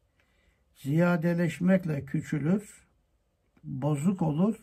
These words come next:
kıymetsiz olur diyerek bu mesele böylece ifade edilmiştir. Değerli kardeşlerim, bu hususun üstünde bugün ve gelecek haftaki sohbette iki sohbet halinde duracağız.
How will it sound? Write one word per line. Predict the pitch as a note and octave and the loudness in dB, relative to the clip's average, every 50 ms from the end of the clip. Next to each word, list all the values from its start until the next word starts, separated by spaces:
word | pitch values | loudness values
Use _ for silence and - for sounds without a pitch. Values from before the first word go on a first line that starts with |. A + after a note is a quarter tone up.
| _ _ _ _ _ _ _ _ _ _ _ _ _ _ | _ _ _ _ _ _ _ _ _ _ _ _ _ _
kıymetsiz | - D#3 D3+ D3+ D3+ D#3 D#3+ D#3 - - G3 F#3+ E3 D#3+ - - _ | -4 -2 -2 -2 -2 -2 -4 -4 -4 -2 -2 -2 -2 -4 -8 -10 _
olur | D#3+ D3+ C#3+ D#3+ F3+ F3 C3+ - - - - | -4 -2 2 2 2 2 2 0 -6 -12 -2
diyerek | D#3 F3+ F#3+ E3+ D#3 D#3 F3+ G#3 A3+ A3+ - - _ _ _ _ _ _ _ _ _ _ _ _ _ _ _ _ _ _ _ - - _ _ _ _ _ - | 2 2 2 2 2 2 2 2 0 0 -4 -12 _ _ _ _ _ _ _ _ _ _ _ _ _ _ _ _ _ _ _ -20 -20 _ _ _ _ _ -2
bu | F#3+ G#3 | 0 2
mesele | G3+ F3 E3 D3+ - - D#3 D3+ E3+ F#3+ G#3+ G#3+ - - - _ _ _ _ _ _ _ D3+ | 2 2 2 0 0 -2 -2 0 0 0 0 0 -4 -8 -10 _ _ _ _ _ _ _ -2
böylece | D#3 D#3 C#3+ C#3 D#3+ F3 F#3+ F#3 C#3+ C3 D#3 F3 G3 A3+ - - _ | -2 -2 0 0 0 0 -2 -2 -4 -2 0 0 0 -2 -4 -8 _
ifade | - D#3 - - E3 D#3+ - D3 C#3 - G2 - - - _ | -6 -6 -4 -4 -4 -4 -4 -2 -2 -2 -2 -2 -4 -10 _
edilmiştir. | - - - - - - - G2+ - - - G2+ - - - - _ _ - _ _ _ _ - - - - - - - - - - - _ _ _ _ _ _ _ _ _ _ _ - _ _ - - - - - - - - - - - _ - - _ _ _ _ _ _ | -10 -8 -8 -6 -8 -8 -8 -10 -14 -16 -18 -18 -18 -20 -20 -20 _ _ -20 _ _ _ _ -20 -20 -20 -20 -20 -20 -20 -20 -20 -20 -20 _ _ _ _ _ _ _ _ _ _ _ -20 _ _ -20 -20 -20 -20 -20 -20 -20 -20 -20 -20 -20 _ -20 -20 _ _ _ _ _ _
Değerli | - G#3+ B3 C4+ C#4 C#4+ | 2 4 4 4 4 4
kardeşlerim, | A3+ A#3 G#3 G3 F3 F#3 F3+ D#3+ - - F3+ E3 E3+ F3+ G3+ A3+ | 4 4 4 4 4 4 2 2 2 0 2 4 4 6 6 6
bu | C#4 A3+ G#3 | 6 6 4
hususun | F#3+ D#3+ - F#3 E3+ D#3+ - A#3 G#3 | 4 2 2 0 0 0 0 0 0
üstünde | F#3+ E3+ - - - E3 D#3+ D#3+ E3 G3 A3 A#3 | 0 0 -2 -2 -2 0 0 2 2 2 0 0
bugün | A3+ G3+ F3 E3 F#3 F#3+ E3+ F3 F#3+ A3 A3 F#3 | -2 -4 0 0 2 2 4 4 2 2 2 0
ve | D#3 E3 F#3 | 0 0 0
gelecek | E3+ D3+ E3 D#3+ E3 E3+ E3 G3+ G3+ F#3 F3 | 0 0 0 0 2 2 2 0 0 0 -2
haftaki | D#3+ D3 - D3+ C3+ - D3+ C#3 | -2 -2 -2 -6 -6 -4 -6 -6
sohbette | - - D3+ C3+ C3 - C#3+ C3+ C3+ C#3 - F#3+ - F#3+ | -4 -4 -4 -4 -2 -2 -4 -4 -4 -2 -2 -2 -2 -2
iki | E3 - A3 G3+ | -2 0 0 -2
sohbet | F#3 - D#3 D3 C#3+ - F3+ F3+ - D#3+ | 0 0 -2 -4 0 0 0 0 0 0
halinde | D3 C#3+ C#3 C#3 C#3 D3 C#3 C#3+ C#3 B2 | -2 0 0 -2 -2 -2 -2 -4 -4 -6
duracağız. | B2 A2+ A#2 A2+ G2+ - A#2+ G#2+ G2+ G2+ G#2 | -8 -10 -10 -10 -12 -12 -10 -10 -10 -12 -12